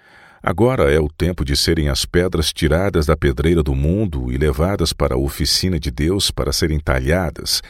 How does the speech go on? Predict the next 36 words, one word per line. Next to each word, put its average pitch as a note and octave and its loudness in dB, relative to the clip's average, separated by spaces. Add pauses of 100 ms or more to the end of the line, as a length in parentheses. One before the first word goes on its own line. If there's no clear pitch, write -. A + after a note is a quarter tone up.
(120)
ajustadas A2 -2
e E2+ -4
polidas, E2 0 (380)
a A2+ -6
fim - -6
de D2+ -8
que - -10
possam C#2+ -4
brilhar. G1+ -8 (520)
Esse F#2+ 4
é G#2 2
o A2+ -2
plano B2+ 2
de D#2 -6
Deus, G#1 -4 (320)
e D2+ 2
ele D2 2
deseja F2 4
que G#2+ -2
todos G#2 -2
os D#2 -2
que - -4
professam E2+ 0
crer G2 0
na F2+ 0
verdade D#2+ -2 (380)
preencham G#2+ 2
seu - 0
respectivo E2 -2
lugar F2 0
na E2+ 0
grande G#2+ -2
obra E2+ 0
para F#2 -4
este C#2+ -4
tempo. - -8